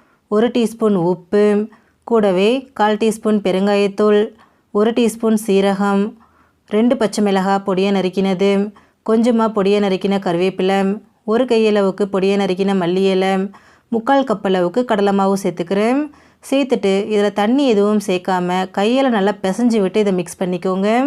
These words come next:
வெங்காயத்திலேயே நமக்கு நிறைய தண்ணி விடும், முட்டையும் சேர்த்துருக்குறோம், அதனால எக்ஸ்ட்ரா தண்ணி எதுவும் சேர்க்க வேண்டிய அவசியம் இருக்காது. ஒருவேளை உங்களுக்கு ரொம்ப ட்ரையா இருந்துச்சுன்னா கொஞ்சமா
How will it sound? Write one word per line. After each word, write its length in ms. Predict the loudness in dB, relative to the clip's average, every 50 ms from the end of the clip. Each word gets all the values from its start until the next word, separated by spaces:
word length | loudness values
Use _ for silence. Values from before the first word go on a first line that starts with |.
| -2 -6 -10 -18 -20 _ _ _ _ -6 -2
வெங்காயத்திலேயே 540 | -2 0 2 2 2 2 0 2 2 2 2 2 0
நமக்கு 220 | 0 -2 -2 -2 -2 0
நிறைய 160 | 0 0 0 -2 -2 -2
தண்ணி 200 | -2 -2 -2 0 0
விடும், 280 | 0 0 0 0 0 0 -2 -4 -6 _ -4 -2
முட்டையும் 420 | -2 0 0 0 0 0 0 0 0
சேர்த்துருக்குறோம், 600 | -2 -2 -2 -4 -4 -4 -2 -2 0 0 0 -2 -4 -4 -4 -2
அதனால 240 | 0 0 0 0 0 0 -2 -2
எக்ஸ்ட்ரா 240 | -4 -4 -4 -2 -2 0 0
தண்ணி 180 | 0 0 2 2 2
எதுவும் 240 | 2 0 0 0 -2
சேர்க்க 260 | -4 -2 -2 -2 -2 -2
வேண்டிய 180 | 0 0 0 0 0
அவசியம் 340 | -2 -2 -2 -2 -2 0 -2
இருக்காது. 440 | -2 -2 -2 -4 -4 -2 -2 -2 -2 -2 -4 -6 -10 -14 -20 -20 -20 -20 -20 -20 -20 _ _ 0
ஒருவேளை 300 | 2 2 4 4 4 4 2
உங்களுக்கு 300 | 2 2 2 0 2 2 2
ரொம்ப 220 | 2 2 2 2 2 2
ட்ரையா 280 | 2 2 2 2 2 2 2
இருந்துச்சுன்னா 420 | 2 2 0 0 -2 -2 -2 -2 -2 -2 -2 0
கொஞ்சமா 340 | 0 0 2 2 2 0